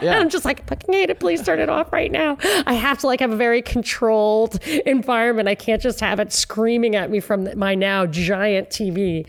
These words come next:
Speaker 1: Yeah. Let me give you another Kissinger quote 'cause it goes to what you were saying.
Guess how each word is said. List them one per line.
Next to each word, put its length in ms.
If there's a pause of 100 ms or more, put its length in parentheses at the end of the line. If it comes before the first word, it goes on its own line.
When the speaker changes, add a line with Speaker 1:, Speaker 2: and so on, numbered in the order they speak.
Speaker 1:
Yeah. 240 (560)
Let 100
me 60
give 160
you 240
another 320
Kissinger 640
quote 320
'cause 160
it 20
goes 220
to 80
what 120
you 80
were 60
saying. 420